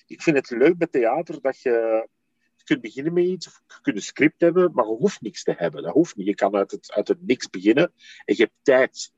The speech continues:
om dingen te maken. Je hebt acht weken in het beste geval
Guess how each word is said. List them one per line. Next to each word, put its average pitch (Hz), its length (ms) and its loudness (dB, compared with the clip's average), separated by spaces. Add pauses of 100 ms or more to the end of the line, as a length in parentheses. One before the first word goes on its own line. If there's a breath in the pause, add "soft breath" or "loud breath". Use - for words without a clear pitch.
(220)
om 101 180 -12
dingen 107 220 -2
te 95 100 -2
maken. 104 480 0
Je 95 80 -6
hebt - 140 -8
acht - 240 -12
weken 123 280 0
in 131 60 -8
het 117 100 -14
beste 117 240 -10
geval 117 420 0